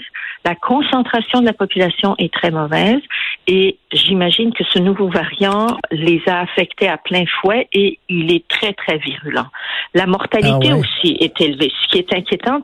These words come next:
Speaker 1: c'est que c'est pas juste une augmentation du nombre de cas. La, la courbe de la mortalité aussi, elle suit l'augmentation des cas. Donc ça, c'est très inquiétant, euh,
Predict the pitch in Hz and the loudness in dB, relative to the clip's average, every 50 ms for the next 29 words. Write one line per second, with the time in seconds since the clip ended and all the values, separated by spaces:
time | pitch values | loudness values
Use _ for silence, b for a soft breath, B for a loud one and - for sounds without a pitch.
0 | - - 196 - - - 190 180 - 233 247 233 214 233 262 254 - - - - | -2 -4 -4 -4 -2 -4 -4 -2 0 -2 -2 0 0 0 0 -2 -2 -6 -2 0
1 | 190 180 185 180 - 190 180 175 - 175 170 - - 208 196 180 147 160 160 160 | 2 2 2 2 0 0 -2 0 0 -2 -2 0 0 0 0 0 0 0 0 2
2 | 156 156 151 151 143 - - 220 202 185 B B B B B B B - 170 165 | 2 2 0 -2 -2 0 -2 -2 -2 -4 B B B B B B B 0 2 2
3 | 165 165 160 - _ - - - 165 160 160 165 160 151 143 139 156 165 160 - | 2 2 0 -6 _ -10 -4 -2 0 2 2 2 2 2 2 2 2 0 -2 -2
4 | - 262 269 247 220 202 190 175 170 170 175 190 - - - 214 202 196 202 190 | 0 0 0 0 0 0 2 2 2 2 0 0 -2 -2 -2 -2 0 0 -2 -4
5 | - - 294 262 180 - - - 170 - - 160 151 147 - - - - - 175 | 0 0 2 2 2 0 0 0 2 2 2 0 -2 -2 -4 -4 -2 0 2 2
6 | 175 165 - B B B B B B B B - 160 170 160 - 160 156 151 - | 0 0 -2 B B B B B B B B -2 0 0 0 0 -2 -2 0 -2
7 | 151 - - - 156 139 127 - - - - - 170 156 156 - - - 330 349 | -4 -2 0 0 2 2 0 0 0 -2 -2 -2 -4 -4 -4 -4 -2 -2 -2 0
8 | - 320 - - 262 247 214 214 202 202 - 185 - - - 135 139 160 233 - | 0 -2 -2 0 0 0 2 0 0 2 0 -2 -2 0 0 0 0 0 -2 -4
9 | B B B B B B B B B B - 180 165 160 156 151 147 143 139 135 | B B B B B B B B B B -2 0 2 4 4 4 4 2 2 2
10 | 127 131 139 | 2 0 -2